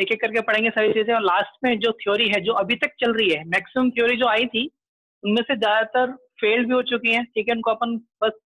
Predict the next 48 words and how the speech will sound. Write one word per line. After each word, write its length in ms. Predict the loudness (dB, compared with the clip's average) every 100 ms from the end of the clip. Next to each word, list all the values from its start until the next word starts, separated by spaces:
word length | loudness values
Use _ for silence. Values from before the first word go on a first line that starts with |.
| -2
पढ़ते 340 | 0 0 0
हैं 80 | 2
ऐसे 240 | 2 0 -4
ही, 60 |
लेकिन 480 | -6 _ _ -2 2
वो 60 | 2
यूज़ 240 | 2 0
नहीं 140 | 0
होती, 260 | -2 -4 -10 -10 _ _ -6
ठीक 80 | 0
है? 120 | 2
उनमें 140 | 0 -2
से 100 | -2
जो 300 | -2 0 -2
एक 120 | -2
theory 200 | -2 2
है, 60 | 2
वो 80 | 2
अभी 260 | 2 2
भी 120 | 0
चल 200 | 0 0
रही 120 | 2 0
है 40 |
और 80 | -2
उस 40 | -2
पर 60 | 0
अभी 120 | 2
भी 120 | 0
research 400 | -2 -2 -2 -2 -6
भी 60 |
चल 200 | -2 -2
रही 160 | -2 -8
है, 60 | -14 _ _ _ _ _ _ -4
ठीक 120 | -2
है? 100 | -2
सबसे 320 | -4 -2 0
एडवांस 280 | 0 0 0
theory 220 | 0 0
एक 100 | 0 -2
ही 60 |
theory 280 | -2 0 0
है, 80 | -2
सबसे 260 | -4 -2
last 180 | -2 -2
में 60 | -6
उसी 140 | -4
को 120 | -2
पढ़ेंगे, 340 | 0 0 -2